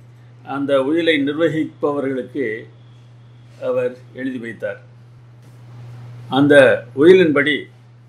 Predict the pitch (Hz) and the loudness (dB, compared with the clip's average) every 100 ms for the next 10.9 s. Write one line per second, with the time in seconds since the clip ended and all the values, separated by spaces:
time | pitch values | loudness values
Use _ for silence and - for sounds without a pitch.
0 | - - - - - - 127 160 190 185 | -20 -20 -20 -20 -20 -18 -4 -4 -2 -4
1 | 165 160 175 160 160 156 - _ _ - | -2 -2 -2 -2 -6 -8 -14 _ _ -16
2 | 151 151 151 139 127 120 117 - 139 90 | -10 -8 -6 -8 -10 -14 -16 -8 -8 -8
3 | - - - - - - - - - 123 | -18 -20 -20 -20 -20 -20 -20 -20 -18 -4
4 | 160 165 156 156 151 135 - - - - | 0 2 2 0 -2 -6 -10 -20 -20 -20
5 | - - - - - 151 - 165 151 143 | -20 -20 -20 -16 -4 -4 -2 -4 -4 -4
6 | 131 120 123 - - - 131 131 123 117 | -6 -4 -6 -6 -20 -20 -14 -6 -6 -6
7 | 113 104 98 95 - - - - - - | -12 -14 -14 -14 -18 -20 -20 -20 -20 -20
8 | - - - 117 135 131 151 147 127 127 | -20 -20 -20 -10 -10 -6 -6 -6 -8 -8
9 | 123 117 117 135 143 117 123 120 131 113 | -8 -10 -8 -6 -6 -8 -12 -12 -12 -12
10 | 117 - - 117 135 110 107 104 92 | -14 -20 -20 -10 -6 -6 -8 -16 -20